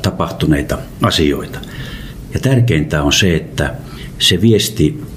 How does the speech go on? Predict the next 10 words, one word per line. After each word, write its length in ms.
että 260
tuolloin 520
turvattiin 800
valtion 500
johdosta 680
alkaen 680
laajoin 520
kansanjoukoin 1040
elävään 680
Jumalaan. 560